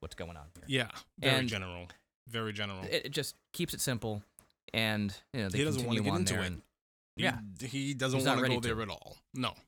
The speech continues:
Speaker 2: no, no,
Speaker 1: Which
Speaker 2: not
Speaker 1: is
Speaker 2: at
Speaker 1: the
Speaker 2: all.
Speaker 1: character development that brings him to the point of actually getting there. And so that's
Speaker 2: Yes.
Speaker 1: where we see it on both sides. Um,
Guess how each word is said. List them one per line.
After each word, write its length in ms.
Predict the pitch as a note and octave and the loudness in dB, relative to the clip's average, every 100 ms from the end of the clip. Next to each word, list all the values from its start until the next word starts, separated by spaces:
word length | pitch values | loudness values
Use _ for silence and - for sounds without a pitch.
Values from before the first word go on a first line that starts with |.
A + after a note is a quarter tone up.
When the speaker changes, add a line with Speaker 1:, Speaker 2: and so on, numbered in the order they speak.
| F3+ | -6
Speaker 2:
no, 160 | C3 G#2+ | -4 -2
no, 200 | A#2 C#3 | 0 2
Speaker 1:
Which 220 | E3+ - | 2 2
Speaker 2:
not 120 | A#2+ | 4
Speaker 1:
is 80 | C3+ | 4
Speaker 2:
at 40 | C3 | 4
Speaker 1:
the 60 | |
Speaker 2:
all. 40 | C3+ | 2
Speaker 1:
character 300 | C#3+ C3+ C#3 | 4 4 2
development 540 | B2+ A2+ A2 A2 A2 | 0 2 2 2 0
that 60 | G#2 | 0
brings 200 | A2 G#2 | 0 0
him 60 | A2 | -2
to 60 | |
the 60 | G#2 | -2
point 260 | - G2+ F#2+ | 0 0 0
of 80 | |
actually 300 | F#2 - G2+ | -2 -2 -6
getting 280 | F2+ G#2 F2+ | -2 -2 -2
there. 300 | E2 D2+ - - | -4 -6 -10 -8
And 120 | F2 | -2
so 140 | A#2 | 0
that's 220 | G#2 G#2+ A#2+ | 2 2 2
Speaker 2:
Yes. 100 | A#2 | 4
Speaker 1:
where 340 | G#2 F#2+ F#2 - _ _ _ _ | 4 4 0 -10 _ _ _ _
we 100 | A2 | -2
see 260 | G#2+ - G2+ | 0 0 0
it 120 | F2+ - _ | -2 -8 _
on 120 | G2+ | -4
both 240 | F#2 F#2+ E2+ | -4 -4 -6
sides. 560 | - E2 D#2 - - - _ | -4 -4 -4 -4 -4 -6 _
Um, 220 | - E2+ | -6 2